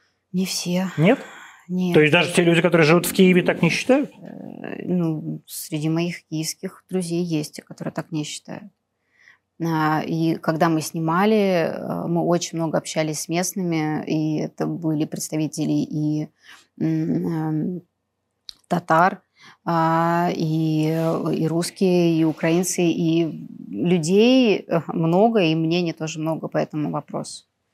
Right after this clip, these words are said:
Speaker 1: Но в любом случае прискорбно, что все это происходит, но если мы начнем разбираться, был ли когда-то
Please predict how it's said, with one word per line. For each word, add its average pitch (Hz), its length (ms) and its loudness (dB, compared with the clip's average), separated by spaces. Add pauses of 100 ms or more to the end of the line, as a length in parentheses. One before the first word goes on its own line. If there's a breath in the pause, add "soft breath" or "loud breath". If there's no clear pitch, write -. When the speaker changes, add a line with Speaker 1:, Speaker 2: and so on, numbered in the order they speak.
(640 loud breath)
Speaker 1:
Но 208 140 8
в 220 60 4
любом 247 240 6
случае 381 260 2
прискорбно, 165 920 2 (100)
что 160 460 -6 (280)
все - 180 -2
это - 120 -2
происходит, 240 480 2
но 185 80 0
если 175 240 0
мы 170 80 0
начнем 170 340 0
разбираться, 170 720 2
был 185 320 2
ли 180 100 0
когда-то 170 760 2